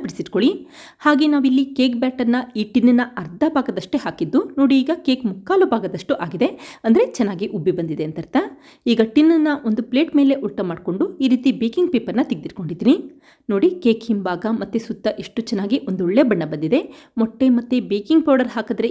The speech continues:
ಯಾವ ರೀತಿ ಕೇಕ್ ಬಂದಿರುತ್ತೆ ಅದೇ ರೀತಿ ಈ ಕೇಕ್ ಕೂಡ ಚೆನ್ನಾಗಿ ಉಬ್ಬಿ ಬಂದಿರುತ್ತೆ. ಈಗ ನಿಧಾನಕ್ಕೆ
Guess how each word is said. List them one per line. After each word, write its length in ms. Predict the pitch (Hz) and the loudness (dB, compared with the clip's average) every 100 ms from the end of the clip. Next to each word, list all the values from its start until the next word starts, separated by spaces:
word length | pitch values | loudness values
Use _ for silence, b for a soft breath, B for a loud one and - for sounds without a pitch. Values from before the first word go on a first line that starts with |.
| - 185 | -4 -6
ಯಾವ 140 | 226 262 | 0 0
ರೀತಿ 180 | 254 262 254 | 2 -2 -2
ಕೇಕ್ 140 | 233 233 | -4 -4
ಬಂದಿರುತ್ತೆ 380 | 214 214 - - - | -2 -4 -4 -8 -10
ಅದೇ 180 | 160 262 254 | 0 4 4
ರೀತಿ 180 | 214 262 - 220 | 2 -4 -2 -6
ಈ 40 | 262 | 0
ಕೇಕ್ 160 | 339 - | 0 2
ಕೂಡ 80 | 240 311 - | -2 -2 -4
ಚೆನ್ನಾಗಿ 300 | 160 185 285 196 | -6 -6 -6 -2
ಉಬ್ಬಿ 140 | 170 160 | -2 -2
ಬಂದಿರುತ್ತೆ. 400 | 160 160 160 320 285 - b b b - 196 | -6 -4 0 0 0 -16 b b b -6 -2
ಈಗ 120 | - 403 | -2 2
ನಿಧಾನಕ್ಕೆ 480 | 381 370 349 233 | 2 4 2 2